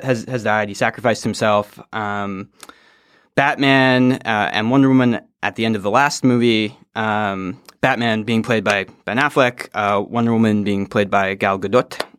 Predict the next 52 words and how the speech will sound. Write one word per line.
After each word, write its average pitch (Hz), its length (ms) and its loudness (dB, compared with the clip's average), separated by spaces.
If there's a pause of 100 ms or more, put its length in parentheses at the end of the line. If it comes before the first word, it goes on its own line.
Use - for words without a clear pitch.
(140)
uh, 101 160 -10
the 98 120 -6
Israeli 110 340 -2
actress. 110 540 -4 (420)
Um, 127 280 2
you 139 80 4
know, 123 60 2
they 135 140 4
sort 131 180 0
of 123 120 -2
realized 139 420 4
that, 117 340 0
um, 107 540 -4
they 117 140 2
would 113 120 -4
need 110 100 -2
to 104 60 -8
be 110 140 -4
allies. 127 520 2
They 110 100 0
would, 104 100 -4
should 110 220 -6
maybe 107 240 0
identify 113 420 -2
some 101 180 -6
prospects, 120 680 0
because 104 500 -6 (440)
it - 80 -14
became 131 260 0
clear 165 220 4
at 143 80 2
the 127 40 0
end 123 80 -2
of 127 60 -4
the 175 60 2
last 254 240 0
mo-, 202 200 2
at, 127 160 -4 (220)
of 131 80 -2
the 135 80 2
last 196 240 2
movie 139 220 4
that, 110 320 -4
you 151 120 0
know, 120 60 0
something 135 720 0
malevolent 110 680 -4
was 104 180 -10
coming, 104 560 -6 (160)
uh, 98 160 -4
to 104 140 -10
Earth. 71 340 -10